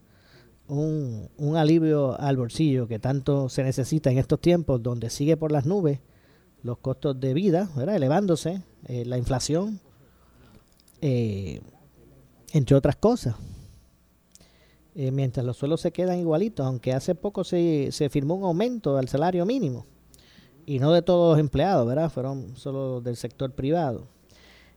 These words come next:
Eh, pero eso ya se ha hecho sal y agua. O sea, ese dólar y pico, eh, bueno, ese,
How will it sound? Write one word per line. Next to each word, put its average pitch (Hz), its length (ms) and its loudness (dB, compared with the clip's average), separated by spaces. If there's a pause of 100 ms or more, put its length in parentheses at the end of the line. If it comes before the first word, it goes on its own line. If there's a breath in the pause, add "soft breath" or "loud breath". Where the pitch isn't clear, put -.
(180)
Eh, 120 1000 0
pero 143 220 2
eso 180 180 -4
ya 180 140 -2
se 185 120 0
ha 175 40 6
hecho 170 180 4
sal 170 200 2
y 151 80 4
agua. 190 380 -2 (680 loud breath)
O - 40 -16
sea, 127 100 0
ese 180 160 2
dólar 190 260 4
y 175 80 4
pico, 220 320 -4
eh, 156 60 4
bueno, 147 220 4
ese, 185 260 -4